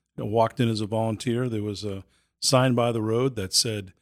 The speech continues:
uh, "Junior high basketball coach wanted." So I walked in and I started volunteering and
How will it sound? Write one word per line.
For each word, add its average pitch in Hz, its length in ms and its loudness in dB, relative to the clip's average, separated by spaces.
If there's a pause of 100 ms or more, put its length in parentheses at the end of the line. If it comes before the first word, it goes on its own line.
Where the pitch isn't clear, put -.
(420)
uh, 104 300 -2
"Junior 127 400 2
high 120 260 0
basketball 110 640 -4
coach 113 360 -4
wanted." 117 360 -6
So 104 240 -2
I 98 180 -8
walked 110 400 -2
in 117 140 -2
and 120 100 -6
I 92 100 -8
started 107 380 -2
volunteering 107 720 -2
and 95 160 -8